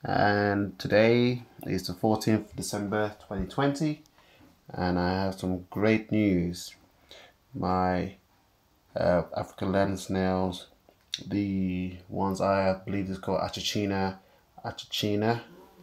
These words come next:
have for the first time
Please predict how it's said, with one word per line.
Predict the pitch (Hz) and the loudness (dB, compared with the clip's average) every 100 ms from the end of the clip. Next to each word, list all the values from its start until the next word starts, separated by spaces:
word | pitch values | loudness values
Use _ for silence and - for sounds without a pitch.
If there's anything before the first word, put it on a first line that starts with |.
| - - - - - | -20 -20 -20 -20 -20
have | 90 - 95 92 90 90 85 - _ _ | -14 -6 -2 0 0 -2 -6 -18 _ _
for | 90 | -14
the | 85 | -10
first | - 139 139 139 | 6 8 8 4
time | - 110 98 98 98 98 | -4 -2 0 0 -2 -4